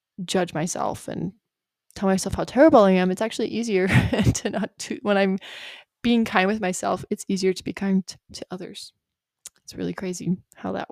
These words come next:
how that works. So this February, for the rest of the month, I hope that you're able to find more self-love. It's not prideful. I know that's one of the reasons why I kind of refused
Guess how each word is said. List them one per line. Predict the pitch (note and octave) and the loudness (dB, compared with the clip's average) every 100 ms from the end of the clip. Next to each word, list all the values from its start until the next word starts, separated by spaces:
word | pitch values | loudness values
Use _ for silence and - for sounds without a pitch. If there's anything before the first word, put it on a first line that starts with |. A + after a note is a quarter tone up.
| - | -14
how | G3 | -8
that | F#3 E3 | -4 -4
works. | E3+ F3+ - - - _ - - _ - _ _ _ _ | 0 0 0 -6 -8 _ -20 -20 _ -20 _ _ _ _
So | - - B3+ F3+ F3 _ _ _ _ _ _ _ _ _ - _ _ _ _ - | -2 8 8 8 2 _ _ _ _ _ _ _ _ _ -16 _ _ _ _ -6
this | A#3+ - | -2 2
February, | A3+ A3+ B3 A#3+ B3 D4 | 2 4 4 6 6 4
for | A3 | 2
the | A3 | 2
rest | A3 A#3 | 0 -2
of | |
the | A3 | -2
month, | G3 G#3+ - - _ | 0 -2 -6 -18 _
I | - | -10
hope | A3+ C4+ - | -6 -6 -4
that | |
you're | - A#3+ | -2 0
able | A3 A3+ | 0 -2
to | - G#3+ G3 F#3 F#3+ _ _ _ _ _ _ _ _ _ _ _ _ - - - - _ - | -4 -2 -2 -2 -6 _ _ _ _ _ _ _ _ _ _ _ _ -20 -20 -20 -20 _ -6
find | C#4 D#4 | -2 0
more | C#4 | 0
self-love. | - F#3 - D3+ - - _ _ _ _ _ _ _ _ _ _ _ _ _ _ _ _ - B3 | 0 -4 -6 -10 -8 -12 _ _ _ _ _ _ _ _ _ _ _ _ _ _ _ _ -18 -10
It's | - | -4
not | A#3+ | -2
prideful. | A#3 G3+ F#3+ G3 G#3 - - | 0 0 -2 -4 -6 -8 -4
I | G#3 | 0
know | G#3 | 2
that's | G3+ G#3 - - _ _ - | 0 -2 -8 -12 _ _ -6
one | G3+ G3+ | 0 0
of | |
the | F#3+ | 0
reasons | G3 F#3+ F3+ | -4 -6 -4
why | F#3 | -4
I | F#3 | -4
kind | - F#3 | -4 -4
of | |
refused | F#3 F#3 G3 G3 - | -4 -4 -4 -4 -6